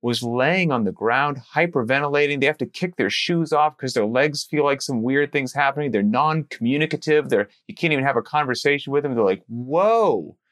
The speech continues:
what are you doing? You pushed yourself well beyond your limits. That's not good for you." So CrossFit's gonna hurt your body 'cause you push beyond your absolute limits.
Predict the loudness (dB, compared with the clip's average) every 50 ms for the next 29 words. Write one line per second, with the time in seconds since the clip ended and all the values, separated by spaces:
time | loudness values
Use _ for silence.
0 | _ _ _ _ _ _ _ _ _ -12 -6 -2 2 2 2 2 2 0 0 0
1 | -2 -2 -4 -6 -4 -2 0 2 2 2 2 0 0 -2 -4 -4 -2 -2 -2 -2
2 | -2 -6 -4 0 0 0 0 0 -2 -2 0 2 2 2 2 2 2 2 2 2
3 | 0 0 -2 -2 -2 0 0 0 0 -2 -2 0 0 2 2 0 -4 -2 -2 -2
4 | 0 -2 -4 -4 -2 -2 -2 -4 -4 -2 0 2 2 2 2 2 0 -2 -6 _
5 | _ _ _ _ _ _ -6 0 2 2 2 2 0 -4 _ _ _ 0 0 0
6 | 0 -2 -6 -6 -4 -2 -2 0 0 -2 -2 -4 -4 -2 0 0 0 0 -2 -4
7 | -6 -8 -10 -10 -10 -8 -6 -8 -8 -6 -4 -4 -2 -2 -2 -2 -2 0 0 0
8 | 0 -2 -4 -4 -4 -2 -2 -2 -4 -4 -6 -10 -14 -16 -16 -16